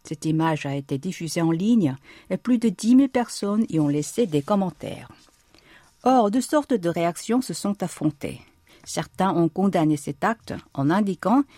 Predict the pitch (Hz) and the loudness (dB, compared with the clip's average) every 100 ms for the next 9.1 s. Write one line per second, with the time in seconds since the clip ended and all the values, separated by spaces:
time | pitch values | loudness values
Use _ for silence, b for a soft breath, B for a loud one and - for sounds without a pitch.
0 | B B - 220 220 233 226 254 269 180 | B B -2 0 2 2 4 4 4 2
1 | 147 156 151 175 185 175 196 - 202 - | 0 -2 -2 0 2 2 -2 0 -2 -2
2 | - 180 202 226 - - 220 214 208 190 | -2 0 2 2 0 -2 0 0 0 2
3 | 226 - 156 226 226 - 190 156 175 175 | 0 0 -2 -2 -4 -6 -2 0 0 2
4 | 208 202 - 277 311 B B 226 - 285 | 2 0 0 0 0 B B -6 0 0
5 | 277 262 285 285 - 151 - 226 226 208 | 2 2 2 -2 -2 -6 -2 0 2 2
6 | 190 208 208 247 226 208 - 202 240 247 | 0 -2 0 -2 -2 -4 -4 0 0 0
7 | 160 156 165 208 202 185 151 - - 117 | -4 -4 -4 -4 -2 -4 -4 -6 -10 -10
8 | 117 - - _ _ 147 - 220 226 - | -10 -16 -20 _ _ -10 0 2 2 0